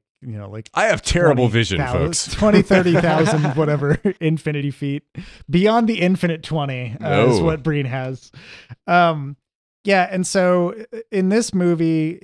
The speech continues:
Speaker 1: he takes one of the characters from the previous one, Twisted Pair, and he puts them into a different context, which I'm not sure if it's a sequel. I don't know if it's a standalone thing. I don't have enough context, and also Breen's just not great at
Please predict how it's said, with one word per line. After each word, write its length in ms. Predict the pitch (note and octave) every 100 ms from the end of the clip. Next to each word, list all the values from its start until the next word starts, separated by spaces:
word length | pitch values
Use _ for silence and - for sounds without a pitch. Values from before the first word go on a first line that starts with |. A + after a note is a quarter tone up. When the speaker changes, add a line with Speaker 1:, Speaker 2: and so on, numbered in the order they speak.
| D#3
Speaker 1:
he 480 | - F3 E3+ E3 -
takes 320 | F#3+ G3+ -
one 160 | E3+
of 80 | F#3+
the 60 | F#3
characters 520 | - F3+ E3+ F3 D3+
from 140 | - C#3+
the 80 |
previous 400 | C3+ D3+ D3 C#3+
one, 240 | D#3 C#3 C#3
Twisted 460 | - C3 - D#3+
Pair, 520 | - D#3 C3+ C3 B2+ -
and 260 | C3 A#2 G2+
he 120 | B2+
puts 300 | - C#3+ -
them 380 | - C3 C3 C#3+
into 400 | C#3 C3 - D3
a 60 |
different 300 | B2+ C3+ F3
context, 580 | - F#3 G3 G#3+ G#3+ -
which 260 | D#3 - - _ _ _ _ _
I'm 140 | D#3+
not 200 | F3 G3
sure 160 | - G3+
if 120 | E3
it's 100 | D#3
a 40 |
sequel. 640 | C3+ G#3+ G#3+ A#3 G#3+ G3+ - _ -
I 120 | F3
don't 100 | F3
know 80 | E3+
if 100 | D3
it's 100 | C3+
a 20 |
standalone 600 | C3 F3+ E3+ F3 E3+ E3+
thing. 440 | F3 E3 D#3+ D#3 C#3+ _ _ _ _
I 80 | E3
don't 120 | F3+ F#3+
have 120 | F#3+
enough 160 | F3
context, 500 | - F3 F3 G3 -
and 60 | D#3+
also 280 | D#3+ - E3
Breen's 420 | B2 D3 D#3+ E3
just 280 | - D3+ -
not 280 | D3 D3 C#3+
great 380 | C#3 C#3 D#3 -
at 260 | C3+ C3